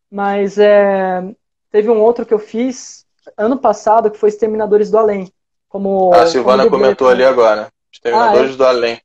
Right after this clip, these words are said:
Speaker 2: Acabou de comentar
Speaker 1: Isso.
Speaker 2: ali.
Speaker 1: <laughs> Sincronicidade. E,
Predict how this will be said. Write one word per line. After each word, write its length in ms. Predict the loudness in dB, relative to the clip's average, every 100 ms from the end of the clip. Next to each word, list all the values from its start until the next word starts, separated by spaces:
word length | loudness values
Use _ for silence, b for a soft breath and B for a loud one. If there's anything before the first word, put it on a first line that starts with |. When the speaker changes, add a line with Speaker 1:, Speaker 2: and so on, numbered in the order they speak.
| _ _ _ -4
Speaker 2:
Acabou 380 | 0 2 2
de 80 | 2
comentar 440 | 2 2 4 2 2
Speaker 1:
Isso. 120 | -6 _ _ _ _
Speaker 2:
ali. 360 | -8 -4 -4 -6
Speaker 1:
<laughs> 0 |
Sincronicidade. 960 | -8 -4 0 0 0 0 2 2 0 -10 _ _ _ _ _
E, 340 | -4 0 2